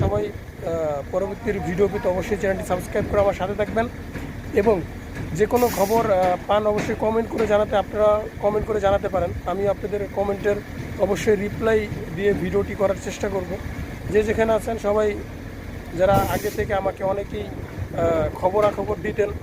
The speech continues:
ঠিক আছে, আহ, কমেন্ট করে বলতেন, তারা অবশ্যই কমেন্ট করে বলার চেষ্টা করেন। আমি আপনাদের খবরগুলো, আহ, সবাইকে শেয়ার করার চেষ্টা করবো ইনশাল্লাহ। তো আজকের মতো এখানেই ছিল।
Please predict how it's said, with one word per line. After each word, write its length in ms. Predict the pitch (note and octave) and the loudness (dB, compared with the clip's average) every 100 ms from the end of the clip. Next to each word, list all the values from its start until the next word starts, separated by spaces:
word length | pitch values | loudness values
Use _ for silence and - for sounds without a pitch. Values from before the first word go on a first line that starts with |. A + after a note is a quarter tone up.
| - - - - - - - - - | -8 -8 -12 -14 -14 -16 -16 -12 -2
ঠিক 100 | G#3 | 0
আছে, 260 | G3+ E3 | 0 -4
আহ, 540 | - - - - E3+ E3+ | -8 -12 -12 -2 2 2
কমেন্ট 280 | G3 G#3 G#3 | 4 4 4
করে 160 | A3 G#3 | 2 4
বলতেন, 360 | G#3 G#3 G#3 A3 - - - | 4 2 0 -2 -10 -12 -2
তারা 120 | F#3 | 0
অবশ্যই 320 | G3 G#3+ A#3+ | 0 0 -2
কমেন্ট 300 | A3 G#3 G#3+ | 2 2 2
করে 140 | G#3+ G#3 | 2 4
বলার 220 | G#3 G#3 A3 | 4 4 0
চেষ্টা 220 | F#3 G#3+ | -6 -2
করেন। 280 | G#3 A3 A3 | -2 -2 -2
আমি 160 | G3 | -2
আপনাদের 300 | G3+ G#3 G3 G3+ | -2 -2 -2 -2
খবরগুলো, 420 | F3+ F#3+ F#3 G3+ | -2 -2 -2 0
আহ, 840 | G3+ - - - - F3 D#3+ D3+ D3 | 0 -4 -10 -10 -2 2 4 2 2
সবাইকে 360 | F#3 G3 G3+ G3 | 2 2 2 -2
শেয়ার 240 | - F#3+ | 0 2
করার 200 | F3+ F#3+ F3 | 2 0 0
চেষ্টা 220 | G3 - F3+ | -4 -6 -4
করবো 220 | F3 F3 | -4 -4
ইনশাল্লাহ। 420 | D#3+ E3+ C#3+ C#3 - - - - - - | -4 -4 -4 -6 -10 -10 -10 -10 -8 0
তো 260 | F3 F3 F3 | 2 4 4
আজকের 340 | E3 - G#3+ | 2 2 4
মতো 200 | G#3+ G#3+ | 4 4
এখানেই 220 | G#3+ G#3+ | 2 0
ছিল। 240 | A3+ A3 | 0 0